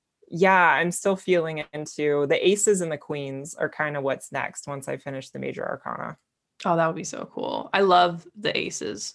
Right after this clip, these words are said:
Speaker 2: so much.
Speaker 1: Yes, all blessings.
Speaker 2: Totally. I'm trying to imagine, well, the reason I asked that is I'm trying to imagine in my head what the Seven of Swords as an anointing oil would be.
Speaker 1: Mm-hmm.
Speaker 2: That's the card that I keep pulling, um, or other cards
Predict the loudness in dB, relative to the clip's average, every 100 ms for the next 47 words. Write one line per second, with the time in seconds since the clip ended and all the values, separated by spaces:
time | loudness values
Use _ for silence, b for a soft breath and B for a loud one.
0 | _ -10 -8 -6 -8 -8 -14 _ _ _
1 | _ _ -6 0 2 2 -2 -6 -10 _
2 | -4 -4 -2 -6 -8 -10 -12 -14 -20 _
3 | _ -8 -4 -2 -2 -6 -10 _ _ B
4 | B B B 4 6 8 8 6 4 6
5 | 8 10 8 8 6 6 4 2 2 -2
6 | -4 0 0 0 4 6 8 6 6 4
7 | 2 4 4 4 4 4 4 2 -4 _
8 | _ 0 4 6 4 0 2 4 4 2
9 | 2 0 0 0 0 0 0 0 0 2
10 | 2 0 -2 -2 -2 -4 -10 _ _ _
11 | _ _ _ _ -6 -4 -4 -6 -6 -8
12 | -10 _ _ _ _ _ -4 -2 0 4
13 | 4 4 2 2 -4 -2 0 0 0 -4
14 | -10 _ -4 -2 0 -2 0 4 6 6
15 | 4 4 2 -2 -14